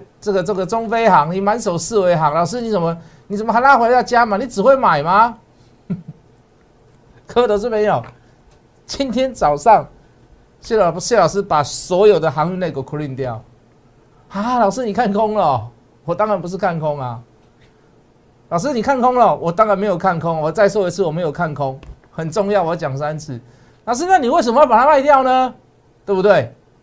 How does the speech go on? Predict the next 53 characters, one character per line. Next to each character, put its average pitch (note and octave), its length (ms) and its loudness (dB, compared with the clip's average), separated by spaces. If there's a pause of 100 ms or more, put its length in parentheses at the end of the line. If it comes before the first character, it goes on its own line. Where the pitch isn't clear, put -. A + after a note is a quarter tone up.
(100)
一 G3+ 100 -4
定 A#3 140 -4
百 E3+ 180 0
思 G3 180 -8
不 G#3+ 80 -8
得 F3 180 -4
其 D#3+ 220 -8
解 C#3+ 180 -6
嘛。 A#2+ 220 -8
你 G#3 80 -6
不 G#3 100 -8
是 C4+ 100 -6
看 C4+ 180 2
空 A#3+ 140 0
它， A#3+ 140 2
你 F#3 100 -6
干 G#3+ 120 0
嘛 F#3 60 2
把 D#3 140 2
它 E3 60 0
卖 E3 180 -2
掉？ C3 320 -6
各 A3 120 -4
位， A3+ 280 0 (920)
今 D#4+ 260 -2
天 D#4+ 300 0
早 E3 260 0
上 B3 300 0
的 F#3+ 180 0
航 F#3+ 240 2
运 B3 160 -6
类 A#3 160 -2
股 C#3 240 -10 (280)
在 G3 180 -4
开 C4 320 0
盘 G3 220 0
前 G3 220 -6
十 F#3+ 200 -6
五 F3+ 160 -4
分 F3+ 220 -6
钟， E3+ 280 -4 (400)
成 G3+ 240 -4
交 C#4+ 220 4
量 B3 260 4
占 G#3+ 260 0
大 C4+ 200 4
盘 E3+ 180 0
的 E3 80 -6
百 D3+ 220 -2
分 F#3 180 -4
之 F3+ 140 -8
六 E3+ 260 -4
十。 A#2 240 -16